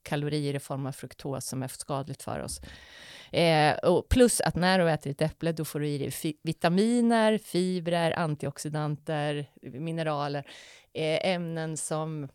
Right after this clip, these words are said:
alltså jag är ju biokemist i grunden. Och jag ser ju vårt fantastiska kemiska maskineri vi har inom oss. Och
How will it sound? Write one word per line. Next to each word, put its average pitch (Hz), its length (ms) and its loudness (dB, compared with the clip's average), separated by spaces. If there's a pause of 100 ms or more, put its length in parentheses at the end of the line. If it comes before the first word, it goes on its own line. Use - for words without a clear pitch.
(220)
alltså 180 200 -4
jag 190 220 0
är 165 40 0
ju 151 100 -4
biokemist 151 720 -4
i 135 40 -8
grunden. 139 500 -4 (460)
Och - 200 -8
jag 180 240 2
ser 170 160 -4
ju 151 200 -2
vårt 143 280 -4
fantastiska - 1040 -2
kemiska 143 600 -4
maskineri 143 540 -4
vi 127 120 -4
har 131 180 -6
inom 131 360 -4
oss. 156 300 -6 (440)
Och - 320 -4